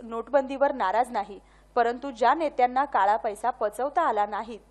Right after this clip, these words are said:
तेच नोटाबंदीच्या विरोधात बोलत आहेत, असं मुख्यमंत्री म्हणाले. "पस्तीस वर्षे जिल्हा परिषदा काँग्रेसच्या ताब्यात होत्या, आता आमच्या ताब्यात द्या, आम्ही विकास करू," असं आवाहन त्यांनी केलं. मुंबईमध्ये केवळ शिवसेनेचे कार्यकर्ते काम करतात,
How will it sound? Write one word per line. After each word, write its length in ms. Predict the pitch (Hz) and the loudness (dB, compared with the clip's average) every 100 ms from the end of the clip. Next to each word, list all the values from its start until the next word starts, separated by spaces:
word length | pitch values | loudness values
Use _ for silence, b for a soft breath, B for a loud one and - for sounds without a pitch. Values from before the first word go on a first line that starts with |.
| - | -8
तेच 240 | 302 359 | -8 -6
नोटाबंदीच्या 720 | 311 233 240 233 214 214 214 226 | -8 0 2 2 -2 -8 -6 -6
विरोधात 420 | 202 214 233 254 | -6 -6 -4 -4
बोलत 340 | 208 196 196 | -4 -6 -4
आहेत, 220 | 196 233 285 226 | -4 -4 -6 -6
असं 220 | 226 277 | -6 -6
मुख्यमंत्री 560 | 269 - 294 202 196 | -8 -8 -8 -8 -10
म्हणाले. 340 | 208 196 202 196 - b b b b | -10 -6 -6 -6 -14 b b b b
"पस्तीस 360 | 311 302 381 349 | 2 2 -6 0
वर्षे 360 | 330 311 330 | 0 0 -8
जिल्हा 320 | 254 226 233 | -8 -8 -4
परिषदा 480 | 302 277 277 262 262 | -2 -2 -2 0 0
काँग्रेसच्या 580 | 277 214 196 269 - 311 | 2 -2 -2 -8 -4 -2
ताब्यात 240 | 269 196 196 - | 0 0 -2 -6
होत्या, 280 | 202 196 175 B B | -8 -6 -8 B B
आता 220 | 220 254 | -2 0
आमच्या 420 | 254 220 220 285 | 0 -2 -4 -2
ताब्यात 340 | 330 262 226 220 220 | 2 2 2 -2 -2
द्या, 200 | 196 - | -4 -2
आम्ही 280 | 220 214 302 | -4 -4 -8
विकास 360 | 247 214 208 - | -8 -6 -6 -6
करू," 220 | 214 269 | -8 -6
असं 240 | - - | -6 -4
आवाहन 500 | - 196 233 240 202 | -2 0 0 -2 -6
त्यांनी 280 | 202 196 190 | -6 -6 -8
केलं. 260 | 190 190 185 - _ _ _ _ _ _ _ _ 277 | -12 -8 -8 -10 _ _ _ _ _ _ _ _ -2
मुंबईमध्ये 600 | 311 330 403 381 330 359 | 0 0 0 0 -2 -2
केवळ 320 | 285 247 294 | 0 2 2
शिवसेनेचे 680 | - 254 277 349 320 330 339 | 0 -4 -2 -2 -4 -4 -4
कार्यकर्ते 600 | 330 214 220 226 220 - | -2 -2 -2 -6 -6 -4
काम 280 | 254 220 233 | -2 0 0
करतात, 360 | 269 208 202 | -2 -6 -4